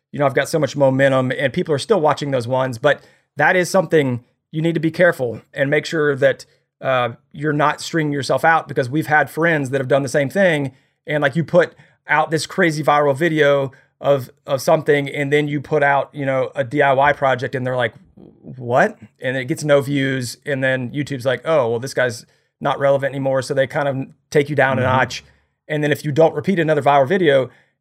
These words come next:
Speaker 1: in a bit, then, like, they're, they're beating you up, and they're not beating you up. You're just not serving that avatar that you pulled in, right? So that's, right, John? Back to what you were saying. It's not about the algorithm.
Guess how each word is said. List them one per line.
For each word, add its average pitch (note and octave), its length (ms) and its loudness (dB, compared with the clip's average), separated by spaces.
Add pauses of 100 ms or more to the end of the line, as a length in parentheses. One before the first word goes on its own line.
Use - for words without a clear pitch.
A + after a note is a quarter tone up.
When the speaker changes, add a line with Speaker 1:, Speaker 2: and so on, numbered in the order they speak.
(100)
Speaker 1:
in C#3 140 -2
a C#3 60 0
bit, D#3+ 340 2
then, D3 160 4
like, C#3 260 -2
they're, C#3+ 280 2
they're C#3+ 160 -2
beating E3 360 -2
you C3+ 140 0
up, C#3 220 4 (360)
and D3+ 320 -6 (600)
they're D#3+ 220 0
not G3 200 2
beating F#3+ 240 2
you D#3+ 120 4
up. C#3 140 2
You're C#3+ 120 -6
just D#3+ 160 -4
not D3+ 140 0
serving D#3 280 0
that C#3+ 160 2
avatar C#3 400 0
that A#2+ 140 -6
you B2+ 60 -12
pulled C3 260 -2
in, B2+ 120 -4
right? B2 180 -2
So D3+ 120 0
that's, D3 220 0 (400)
right, C#3+ 180 2
John? D3+ 240 2
Back F3 200 2
to E3+ 60 -4
what D3 160 -2
you D3+ 60 -6
were B2+ 60 -4
saying. A2+ 380 -6
It's E3 160 -6
not G3+ 140 4
about D#3+ 180 2
the D3+ 80 0
algorithm. F#3 500 2